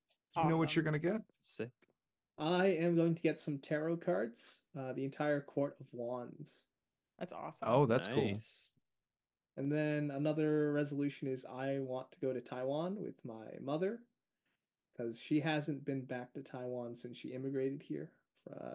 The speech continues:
Speaker 4: to the U S.
Speaker 2: That
Speaker 4: And I've
Speaker 2: sounds
Speaker 4: been
Speaker 3: Sounds like
Speaker 2: really
Speaker 3: a
Speaker 2: nice,
Speaker 3: great
Speaker 2: Alex.
Speaker 3: trip.
Speaker 1: That'll be
Speaker 2: That
Speaker 1: fun.
Speaker 2: sounds
Speaker 3: Yeah.
Speaker 2: really
Speaker 1: Yeah.
Speaker 2: nice. In the same vein of travel, I'm, I have plans to go to Peru this year, go to Machu Picchu. So looking forward to that. Um,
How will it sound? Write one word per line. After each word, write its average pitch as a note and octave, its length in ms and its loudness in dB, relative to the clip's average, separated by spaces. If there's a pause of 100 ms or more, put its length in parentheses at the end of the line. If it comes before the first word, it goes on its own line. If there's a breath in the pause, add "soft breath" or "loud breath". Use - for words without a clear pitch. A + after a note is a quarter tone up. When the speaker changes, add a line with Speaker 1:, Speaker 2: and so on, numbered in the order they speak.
Speaker 4:
to C3 120 -6
the B2 100 -4
U C3+ 140 -4
S. - 260 -12 (1080)
Speaker 2:
That B3 60 -4
Speaker 4:
And - 60 0
I've E3+ 100 6
Speaker 2:
sounds - 20 4
Speaker 4:
been F3+ 100 4
Speaker 3:
Sounds - 40 -2
like - 100 -2
Speaker 2:
really - 80 -4
Speaker 3:
a - 60 -4
Speaker 2:
nice, - 80 -6
Speaker 3:
great B2 180 2
Speaker 2:
Alex. - 80 -4
Speaker 3:
trip. B3 80 2
Speaker 1:
That'll C4+ 160 6
be A#2 140 4
Speaker 2:
That - 60 -12
Speaker 1:
fun. A#2 120 2
Speaker 2:
sounds C3+ 240 4
Speaker 3:
Yeah. F#3 80 2
Speaker 2:
really C3+ 180 6 (120)
Speaker 1:
Yeah. G#3 40 -2
Speaker 2:
nice. - 300 -12 (1500)
In G3 140 0
the F#3+ 60 2
same G3+ 260 4
vein F#3 220 4
of E3+ 100 -2
travel, E3 460 4
I'm, D#3+ 320 -2 (140)
I E3 100 0
have D#3+ 200 -2
plans E3+ 300 -2
to D#3+ 80 -2
go D#3 80 4
to D#3 80 -2
Peru E3 380 0
this E3 200 -2
year, D#3+ 500 2
go E3 140 2
to D3+ 200 0
Machu D3+ 300 -6
Picchu. E3+ 440 -2 (560)
So D3+ 260 -4
looking D#3 300 -12
forward D3+ 280 -6
to E3 60 -16
that. - 400 0 (1080)
Um, C#3+ 480 0